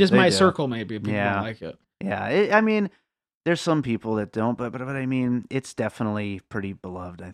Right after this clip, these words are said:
Speaker 2: think.
Speaker 1: Wow, I didn't, okay. Well,
Speaker 2: Yeah.
Speaker 1: that's nice
Speaker 2: You're
Speaker 1: to
Speaker 2: not
Speaker 1: hear.
Speaker 2: alone. You're not alone.
Speaker 1: Good.
Speaker 2: I promise you're not alone, Chris.
Speaker 1: Okay, good.
Speaker 2: <laughs>
Speaker 1: I am
Speaker 2: Well,
Speaker 1: alone in the hatred of Bohemian Rhapsody, and I will wear, wear that proudly.
Speaker 2: You're alone in a sea of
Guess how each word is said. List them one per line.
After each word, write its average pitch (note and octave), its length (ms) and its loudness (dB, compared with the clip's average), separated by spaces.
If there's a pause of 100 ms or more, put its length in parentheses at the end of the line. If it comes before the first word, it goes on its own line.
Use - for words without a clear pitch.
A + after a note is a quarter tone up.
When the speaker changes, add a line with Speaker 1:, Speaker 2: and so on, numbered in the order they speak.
Speaker 2:
think. D3 100 -2
Speaker 1:
Wow, E3+ 300 6
I C3+ 100 0
didn't, F#3 200 2
okay. B2 360 -2
Well, G3 140 2
Speaker 2:
Yeah. F4 60 8
Speaker 1:
that's - 120 -2
nice D#3+ 140 2
Speaker 2:
You're D3 80 8
Speaker 1:
to D#3 80 8
Speaker 2:
not C#3+ 140 10
Speaker 1:
hear. A2+ 100 4
Speaker 2:
alone. F#2 320 -12
You're B2+ 140 2
not A#2+ 160 6
alone. G#2 180 -2
Speaker 1:
Good. F#3+ 340 4 (360)
Speaker 2:
I A2 80 -4
promise G2+ 340 -4
you're F#2 100 -12
not F#2 120 -10
alone, - 260 -16
Chris. D#3+ 160 -6
Speaker 1:
Okay, A2 260 -8
good. B2 320 -4
Speaker 2:
<laughs> - 400 -8 (880)
Speaker 1:
I F3+ 140 10
am - 160 12
Speaker 2:
Well, G#3+ 100 12
Speaker 1:
alone G3 220 10
in F3 60 4
the E3 80 4
hatred D#3+ 280 2
of C#3 80 0
Bohemian C3 320 0
Rhapsody, B2+ 440 -6
and B2 80 -4
I C3+ 80 -4
will C3 380 -2
wear, C#3+ 320 -2 (120)
wear D3+ 220 0
that B2 200 -2
proudly. A2+ 480 -6 (640)
Speaker 2:
You're E3+ 140 10
alone E3+ 640 10 (480)
in C#3+ 140 2
a B2 80 2
sea C3+ 560 0
of G#2+ 600 -8